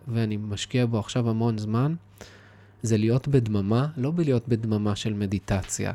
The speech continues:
אלא להיות בכלום, בכלומנס של כלומנס, אפילו לא, לא, לא לת-, לא לרצות כלום, לשכב, אני כל יום שעה מוצא לי זמן, לא יודע, של כלום.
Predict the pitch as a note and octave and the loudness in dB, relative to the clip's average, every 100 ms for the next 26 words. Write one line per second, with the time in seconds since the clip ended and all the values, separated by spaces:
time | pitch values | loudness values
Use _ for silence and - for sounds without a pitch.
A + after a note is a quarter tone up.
0 | - B2 A2 G#2 G#2 A#2+ - A#2+ G#2+ - | -6 -4 -2 -2 0 -2 -2 -6 -6 -10
1 | - A#2+ B2 G2 F#2 - - - B2 C3+ | -4 0 0 0 -6 -8 -10 -4 -2 0
2 | C#3 C3 - G#2 - C3 C#3 D3 D3 - | -2 -4 -4 -4 -4 -2 0 0 -2 -4
3 | - - A#2+ C#3 D3+ C3+ - - - - | -8 -18 -4 -2 -2 -4 -14 -20 -20 -20
4 | - - - A2+ G#2+ B2 D3+ C#3+ - A#2 | -20 -20 -10 -2 2 4 2 0 -4 0
5 | G#2 B2 D3+ - - - A2 G#2 A#2+ C#3+ | 2 4 2 0 -8 -2 0 2 4 4
6 | D3+ D3+ - - A2 G#2 - - B2 - | 2 0 -2 -2 0 0 -2 0 -2 -2
7 | D#3+ D#3+ A2 - - C3 C#3 A2+ - C3 | -2 0 -2 -2 2 2 2 -2 2 2
8 | C3+ C3 C3+ - - - - - - A2 | 4 0 -4 -14 -20 -20 -16 -10 -4 -2
9 | A#2+ B2 - - - A#2 A2+ G#2+ C3+ C3 | -2 -2 -8 -16 -12 -6 -4 0 2 2
10 | A#2+ G#2 A2 A#2+ C3 B2+ C3 G#2 - - | 2 0 2 2 4 2 2 0 -4 -6
11 | A2 - C#3 B2+ | -6 -4 -2 -2